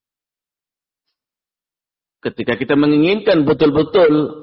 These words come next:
apa yang kita lakukan betul-betul seiring dengan manhaj salaf, maka bagaimana Rasulullah Shallallahu Alaihi Wasallam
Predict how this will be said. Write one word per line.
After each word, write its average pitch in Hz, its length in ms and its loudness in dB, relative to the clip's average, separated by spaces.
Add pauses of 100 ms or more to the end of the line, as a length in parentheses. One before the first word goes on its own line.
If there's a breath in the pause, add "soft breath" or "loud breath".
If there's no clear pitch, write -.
apa 151 240 0
yang 147 160 0
kita 151 80 -6
lakukan 147 400 -2
betul-betul 135 1040 -2 (560)
seiring 170 480 0
dengan 147 320 0
manhaj 135 480 -2
salaf, 160 720 -4 (1400)
maka 135 380 -4
bagaimana 131 560 -2
Rasulullah 151 640 -4
Shallallahu 131 580 -2
Alaihi 123 220 0
Wasallam 139 480 -4